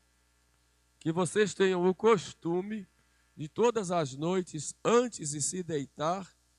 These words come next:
façam pelo menos um pequeno exame das ações diárias.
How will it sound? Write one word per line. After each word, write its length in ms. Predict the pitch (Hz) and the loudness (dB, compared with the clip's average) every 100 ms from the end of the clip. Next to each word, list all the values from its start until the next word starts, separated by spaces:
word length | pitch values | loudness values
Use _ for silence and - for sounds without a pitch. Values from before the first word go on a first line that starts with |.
| _ _ _ | _ _ _
façam 600 | - 160 185 165 - 135 _ | -2 0 0 -2 -6 -12 _
pelo 300 | 202 196 180 | 2 4 4
menos 480 | 156 202 247 226 185 | 6 8 8 6 0
um 80 | |
pequeno 520 | 180 185 156 185 208 190 | 0 -2 4 4 6 4
exame 680 | 151 123 156 185 220 226 - _ _ _ _ | 2 6 8 8 4 -4 -6 _ _ _ _
das 340 | 143 175 180 | 4 4 6
ações 560 | 180 156 - 190 226 180 | 4 2 2 6 6 4
diárias. 880 | 165 170 156 151 147 147 143 - | 4 6 8 8 6 2 0 -6